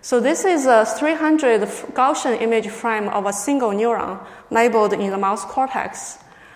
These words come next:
And we can just translate, uh, the Bessel beam six times.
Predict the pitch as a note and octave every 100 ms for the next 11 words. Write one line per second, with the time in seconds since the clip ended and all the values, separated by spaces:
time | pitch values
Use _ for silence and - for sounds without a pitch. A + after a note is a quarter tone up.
0 | - - - - - C4 B3+ C#4 C4+ C#4+
1 | B3 A#3 - - B3+ - B3+ - D#4 F4+
2 | D4 A#3 G#3+ A3 A3 G3+ A3 A#3+ D4 E4
3 | A#3+ A#3 G#3+ G#3 - - C4 - - E4+
4 | A#3 G#3+ G#3